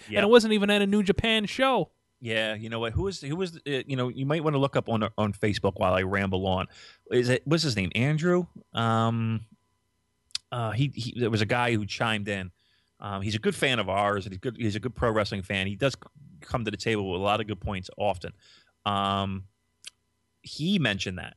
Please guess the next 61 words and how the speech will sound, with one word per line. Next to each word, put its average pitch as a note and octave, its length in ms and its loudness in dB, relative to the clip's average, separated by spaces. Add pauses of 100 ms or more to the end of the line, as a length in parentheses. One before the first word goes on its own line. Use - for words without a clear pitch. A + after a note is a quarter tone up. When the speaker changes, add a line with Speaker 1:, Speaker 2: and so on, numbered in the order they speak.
Speaker 1:
He G2+ 140 -10
said, F#2+ 160 -6
"Hey, A2+ 260 0 (120)
you A2 120 -4
know, F#2+ 40 0
just A2+ 140 -6
as G#2+ 160 0
an G#2 60 -2
F G2+ 160 -2
Y F2 160 2
I, A2 240 0 (520)
you - 60 -12
know, G2 80 -6
'cause G#2 160 -6
we G3 100 -4
talked A2 240 0
about G2+ 220 -2
Elgin's G#2+ 400 0
run G2+ 220 -2
as F#2+ 100 -8
Intercontinental G2 520 -6
Champion, F3 420 -4
and F#2+ 80 -4
we F#2+ 40 0
were G2 60 2
like, G2 180 2
you C#4 120 -8
know, D4 140 -2
it A#3 100 -4
seemed C4 280 -6
pretty G3+ 180 0
good. B3 340 4
You B2+ 100 2
know, F3 160 2
it, D#3 140 -2
you D3+ 120 -6
know, F3 100 0
he E3 60 0
seemed D#3+ 200 2
like D#3+ 120 0
he D3 120 4
held C#3+ 320 2
the, C3 80 0
the B2+ 180 -6
belt C3 400 2
and, A2 180 -8
and, G#2 320 -4
uh, F#2+ 280 0 (320)
he - 100 -10
did G#2+ 140 2
a G#2 40 0
good A2 140 0
job A#2 300 0
with D3 120 -2
it." D#3 140 -4
Well, D#3 300 -6
you F3+ 80 -6
know G#3 100 -2
what? G#3 220 -2
In D3 140 0
hindsight, D#3 760 0